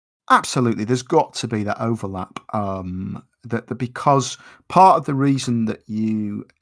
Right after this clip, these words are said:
that we all get involved in larp is 'cause we enjoy the social side of spending time with,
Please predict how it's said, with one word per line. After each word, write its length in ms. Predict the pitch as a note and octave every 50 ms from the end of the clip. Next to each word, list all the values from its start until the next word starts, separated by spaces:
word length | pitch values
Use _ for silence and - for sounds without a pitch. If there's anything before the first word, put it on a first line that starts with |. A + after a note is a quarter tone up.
| _ _ -
that 140 | A2 A2 -
we 120 | A2+ A2
all 120 | A2 A2 G#2+
get 140 | - -
involved 340 | G2 G2+ A2 G#2+ G#2 G2 - G2
in 100 | G2 G#2
larp 320 | A2 A2+ A#2 A#2 - -
is 100 | G#2+ -
'cause 220 | - - A2+ -
we 80 | A2 G#2+
enjoy 520 | G#2 G2 G2 - - A#2 A#2 A#2+ A#2+ A#2 A#2+
the 120 | A2+ G2
social 560 | - - - - - A#2 A#2+ A#2 - - B2
side 420 | A2 - - - A2 G#2 G2+ G2 F#2+
of 80 | F#2+ F#2+
spending 420 | - - - G2+ G2+ F#2+ G2 F#2+
time 340 | - - - G#2+ G#2 G#2 G2
with, 160 | F#2+ G2 _